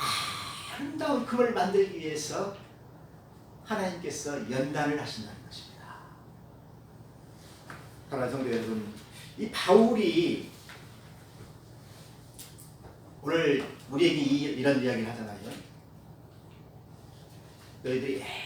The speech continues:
애매히 받는 고난도 다 참고 기다려라." 그런데 또 복음을 위하여 받는 고난도 있어요. 주님의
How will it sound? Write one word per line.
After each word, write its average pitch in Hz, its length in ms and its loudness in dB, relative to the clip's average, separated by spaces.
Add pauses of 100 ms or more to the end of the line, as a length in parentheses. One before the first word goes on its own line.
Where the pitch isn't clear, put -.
(480)
애매히 185 280 4
받는 165 380 -6
고난도 131 520 -4
다 - 80 -14 (280)
참고 175 580 -8
기다려라." - 380 -12 (1400)
그런데 240 260 6
또 262 320 4
복음을 320 640 10
위하여 262 280 10
받는 220 260 4
고난도 196 360 6
있어요. 107 400 -4
주님의 180 840 4